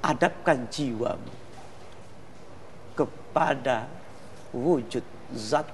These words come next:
sang pencipta langit dan bumi dengan lurus. Jangan kemana-mana pikirannya, arahkan terus. Berangkatlah, wahai nafas,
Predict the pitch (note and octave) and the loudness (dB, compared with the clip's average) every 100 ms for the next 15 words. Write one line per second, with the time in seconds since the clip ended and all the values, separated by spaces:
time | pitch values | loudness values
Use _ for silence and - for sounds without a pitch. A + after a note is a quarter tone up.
0 | - - - C3+ A2+ - A#2 - F3 - | -8 -6 -2 -2 -2 -2 -2 -2 -4 0
1 | - D3+ B2 D3+ C#3+ - - B2+ A#2 D3 | 6 6 8 6 4 0 -2 -2 -2 -2
2 | F#3 G#3+ B3+ - - - - - C#3 G#3+ | 0 -2 -4 -8 -10 -10 -10 -4 8 8
3 | A#3+ A3 A#3 C#4 - - - - - G#3 | 8 6 6 6 6 2 -2 -6 8 8
4 | G3+ A3 B3+ B3+ E3+ D#3+ F#3 E3 C#3+ - | 8 6 6 6 4 2 2 2 2 -2
5 | - - - G3 G3 A3+ - F#3 F#3 F3 | -8 -10 2 4 6 4 2 -2 0 0
6 | - - - - - - - - D#3+ F3 | -2 -6 -10 -10 -10 -10 -10 2 6 8
7 | D#3 - - - C3+ C#3+ C#3+ A#2 D3+ C#3 | 8 6 6 4 2 2 2 2 0 0
8 | - - - - - - | -2 -2 -6 -6 -6 -8